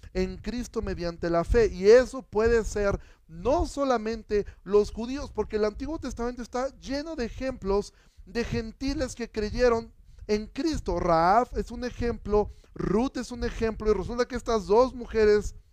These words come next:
¿sí? De ellas están dentro de la, de la, de la, de, de, de la, de la ascendencia de Cristo, y eran, eran, eran, eran mujeres gentiles, ¿sí? Y, y, y tú vas a encontrar que,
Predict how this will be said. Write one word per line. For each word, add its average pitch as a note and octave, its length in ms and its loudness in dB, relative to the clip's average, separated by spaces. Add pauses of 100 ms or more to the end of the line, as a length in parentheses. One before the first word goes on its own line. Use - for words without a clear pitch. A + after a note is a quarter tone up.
¿sí? G3+ 320 -6 (240)
De F#3+ 240 8
ellas A3+ 220 2
están G#3 320 -4
dentro B3+ 360 -4
de A3+ 100 2
la, G3+ 100 0
de F3+ 160 0
la, F3 180 2
de E3+ 140 -2
la, E3+ 240 4 (360)
de, F#3+ 260 4
de, F#3+ 160 2
de F#3 140 0
la, F3+ 220 4
de F3+ 140 0
la F3+ 80 0
ascendencia G#3 500 -4
de G3+ 100 2
Cristo, B3 400 -6
y G3+ 80 -2
eran, A#3 220 2
eran, A#3+ 240 -2
eran, A#3+ 240 -4
eran A#3 220 -4
mujeres A3 340 -6
gentiles, A3+ 540 -10 (260)
¿sí? - 300 -6 (440)
Y, B3 120 -2
y, B3+ 240 -4
y B3 80 -6
tú C4+ 140 -4
vas D4 140 0
a E4 60 -4
encontrar B3+ 720 0 (380)
que, A#3 300 -2